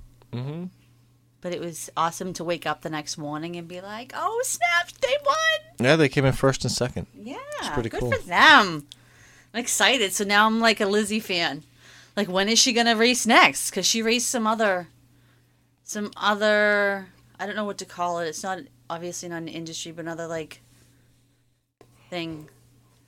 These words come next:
Speaker 1: Oh, yes,
Speaker 2: King
Speaker 1: yes.
Speaker 2: Kong. She has another car called King Kong that she races in another.
Speaker 1: I think it's, like, the N H R A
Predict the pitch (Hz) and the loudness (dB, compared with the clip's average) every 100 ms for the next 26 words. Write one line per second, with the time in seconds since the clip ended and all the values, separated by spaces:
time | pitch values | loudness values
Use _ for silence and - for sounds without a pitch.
0 | _ _ - - 127 117 104 90 80 247 | _ _ -12 0 4 4 4 2 0 0
1 | - 202 170 160 - 190 180 185 180 180 | 2 2 2 -2 -4 -4 -4 -2 -2 -2
2 | 180 180 170 170 170 160 - 180 170 170 | 4 4 4 2 -4 -4 -6 -8 -6 -6
3 | 170 156 170 165 165 170 156 160 156 151 | -6 -8 -8 -8 -10 -10 -10 -10 -10 -10
4 | 147 143 - 120 143 120 87 82 85 82 | -10 -10 -8 -6 -4 -4 -6 -4 -6 -6
5 | - 87 87 82 87 82 82 - _ 82 | -8 -6 -6 -6 -6 -6 -6 -8 _ -10
6 | 80 80 - 76 78 80 | -6 -6 -8 -8 -8 -10